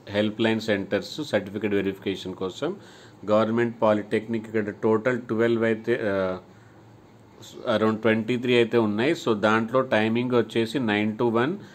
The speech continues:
తర్వాత ఏ కేటగిరీ వాళ్ళు ఏ రోజు ఎక్కడికి వెళ్ళాలి అని క్లియర్ కట్‌గా అయితే ఉంది.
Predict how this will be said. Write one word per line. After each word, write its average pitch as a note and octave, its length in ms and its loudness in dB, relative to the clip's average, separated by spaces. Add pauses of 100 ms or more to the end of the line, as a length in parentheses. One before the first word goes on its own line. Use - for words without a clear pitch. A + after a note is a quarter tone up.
(220)
తర్వాత A2 300 2
ఏ A2+ 260 2
కేటగిరీ A#2+ 580 2
వాళ్ళు A2+ 680 2
ఏ G#2+ 220 2
రోజు A2+ 600 0 (140)
ఎక్కడికి A2 440 0
వెళ్ళాలి G#2+ 460 2
అని A2 120 0
క్లియర్ G#2 340 0
కట్‌గా G#2 300 -2
అయితే G2+ 200 -2
ఉంది. G2 320 -2